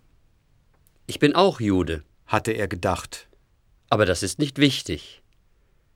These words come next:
Speaker 1: Mit Israel habe ich nichts zu tun.
Speaker 2: Jetzt sieht Albert das anders.
Speaker 1: Wir brauchen einen jüdischen Staat. Da haben wir endlich Frieden.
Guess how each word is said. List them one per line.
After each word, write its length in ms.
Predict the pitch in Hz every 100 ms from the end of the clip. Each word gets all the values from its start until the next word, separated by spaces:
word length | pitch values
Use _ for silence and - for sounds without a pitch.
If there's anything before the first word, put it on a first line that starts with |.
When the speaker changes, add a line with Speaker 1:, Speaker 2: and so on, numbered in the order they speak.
| _ _ _
Speaker 1:
Mit 140 | - -
Israel 600 | 208 120 90 90 123 101
habe 160 | 90 107
ich 100 | 104
nichts 380 | 123 - - -
zu 100 | -
tun. 380 | 85 78 67 - _ _ _ _ _ _ _
Speaker 2:
Jetzt 500 | 120 175 - - - -
sieht 380 | - 175 185
Albert 460 | 113 107 120 127 -
das 160 | 147 -
anders. 580 | 160 127 95 - - - _ _ _ _ _ _ _ _ _ _ _ _ _ _ _
Speaker 1:
Wir 120 | 120
brauchen 440 | 117 123 156 160 147
einen 260 | 120 131
jüdischen 460 | 110 95 92 - 113
Staat. 560 | - 113 80 - - _ _ _ _ _ _ _ _ _ _ -
Da 140 | 98
haben 220 | 123 113
wir 100 | 110
endlich 380 | 98 95 104 -
Frieden. 420 | - 110 80 65